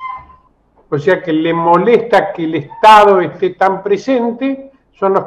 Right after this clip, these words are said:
que mandan sus hijos a la universidad pública. Bueno.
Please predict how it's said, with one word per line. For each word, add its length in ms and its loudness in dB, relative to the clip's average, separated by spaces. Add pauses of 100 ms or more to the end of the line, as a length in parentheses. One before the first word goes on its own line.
que 120 -6
mandan 520 0
sus 280 -10
hijos 300 -4
a 40 4
la 340 -2 (320)
universidad 500 -4
pública. 460 -2
Bueno. 180 -14